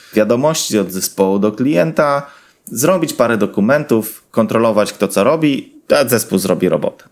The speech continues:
Brzmi jak banał, pieniądze całkiem przyjemne, nic, tylko zaczynać. I najlepszym porównaniem, które przychodzi mi do głowy, gdy myślę o drodze, o której zaraz wam opowiem, a drodze, która jest reklamowana przez te mainstreamowe szkolenia.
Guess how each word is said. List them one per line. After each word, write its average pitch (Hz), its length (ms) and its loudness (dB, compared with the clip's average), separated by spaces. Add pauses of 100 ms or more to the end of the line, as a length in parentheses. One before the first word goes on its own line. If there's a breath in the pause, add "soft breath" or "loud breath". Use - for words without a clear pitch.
Brzmi 131 340 -2
jak 120 280 0
banał, 110 440 2 (280)
pieniądze 131 580 2 (240)
całkiem 117 360 0
przyjemne, 143 600 0 (320 loud breath)
nic, 98 240 -2
tylko 110 240 0
zaczynać. 82 500 0 (480 loud breath)
I - 80 -14
najlepszym 117 420 0
porównaniem, 107 600 2
które 101 260 0
przychodzi 107 380 -2
mi 101 80 0
do 101 120 0
głowy, 135 300 0
gdy 98 140 0
myślę 98 300 0
o 85 300 -2 (340)
drodze, 104 360 2
o - 20 -2
której 95 240 -2
zaraz 92 280 0
wam 92 140 0
opowiem, 95 460 0 (280)
a 90 80 0
drodze, 98 360 0
która 95 320 0
jest 87 160 -4
reklamowana 90 680 -2
przez - 240 -12
te 85 180 -2 (260 soft breath)
mainstreamowe 92 1000 0
szkolenia. 92 600 0